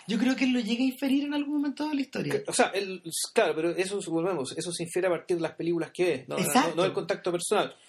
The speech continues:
Speaker 1: Y,
Speaker 2: Por lo
Speaker 1: eh,
Speaker 2: mismo es que no, no un maestro discípulo en ese sentido,
Speaker 1: No,
Speaker 2: ¿no?
Speaker 1: no, no, no. O sea, en, en el, hay al-, hay algo que siempre está presente, ponte tú, en la,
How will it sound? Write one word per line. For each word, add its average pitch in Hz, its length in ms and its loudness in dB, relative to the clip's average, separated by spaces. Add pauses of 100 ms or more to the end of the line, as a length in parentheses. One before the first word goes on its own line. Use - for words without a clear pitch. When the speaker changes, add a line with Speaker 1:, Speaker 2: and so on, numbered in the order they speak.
Speaker 1:
Y, 208 160 2
Speaker 2:
Por 175 140 0
lo 147 100 6
Speaker 1:
eh, - 20 2
Speaker 2:
mismo 185 140 -2
es 175 80 -4
que 180 100 -2
no, 165 180 -2
no 165 180 2
un 170 40 0
maestro 180 240 0
discípulo 151 380 0
en 131 60 -2
ese 135 120 -6
sentido, 190 240 2
Speaker 1:
No, 233 140 0
Speaker 2:
¿no? 135 200 -8
Speaker 1:
no, 165 180 -4
no, 196 80 -2
no. 185 180 -4
O 131 40 -14
sea, 147 480 -6
en, 160 140 -10
en 180 460 -8
el, 147 420 -4 (1900)
hay 196 160 2
al-, 233 160 -2
hay 214 180 0
algo 220 160 -2
que 208 100 -4
siempre 214 280 -4
está 247 140 -2
presente, 240 400 -4
ponte 233 280 -6
tú, 233 160 -4
en 240 140 -4
la, 208 680 -10